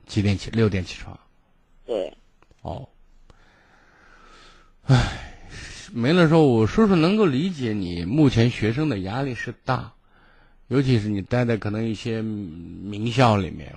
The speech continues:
Speaker 1: 或者是好一点的学校里面，他抓成绩抓得更紧，对吧？作业又打得离谱。
Speaker 2: 嗯。
Speaker 1: 但是，咱现在有些东西说胳膊扭不过大腿啊，对吧？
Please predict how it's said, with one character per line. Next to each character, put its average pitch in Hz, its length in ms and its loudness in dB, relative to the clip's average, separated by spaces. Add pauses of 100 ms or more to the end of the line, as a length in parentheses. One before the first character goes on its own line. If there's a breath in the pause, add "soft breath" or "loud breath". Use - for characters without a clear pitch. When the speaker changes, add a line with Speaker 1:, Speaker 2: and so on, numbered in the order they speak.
Speaker 1:
或 82 100 -16
者 78 120 -16
是 - 360 -18
好 104 280 -10
一 117 40 -4
点 120 120 -2
的 95 120 -4
学 98 160 -10
校 95 200 -6
里 78 200 -14
面， - 160 -18
他 107 200 -6 (300)
抓 101 220 -6
成 104 240 -10
绩 101 100 -8
抓 101 220 -6
得 98 120 -6
更 98 260 -6
紧， 95 220 -16 (240)
对 101 120 -6
吧？ 98 200 -4 (520 soft breath)
作 113 180 0
业 98 220 0
又 95 80 -4
打 - 280 -6
得 104 100 -12
离 101 200 -10
谱。 - 420 -12
Speaker 2:
嗯。 - 60 -20 (760 soft breath)
Speaker 1:
但 131 160 0
是， 107 240 -4 (1600 soft breath)
咱 117 200 0
现 156 180 4
在 131 140 6
有 98 200 0
些 113 160 -4
东 143 220 -2
西 107 160 -4
说 107 160 -2
胳 165 140 0
膊 151 140 2
扭 104 140 -2
不 107 160 -14
过 131 140 -4
大 147 220 0
腿 - 220 -8
啊， - 260 -14 (360)
对 117 120 0
吧？ 104 180 0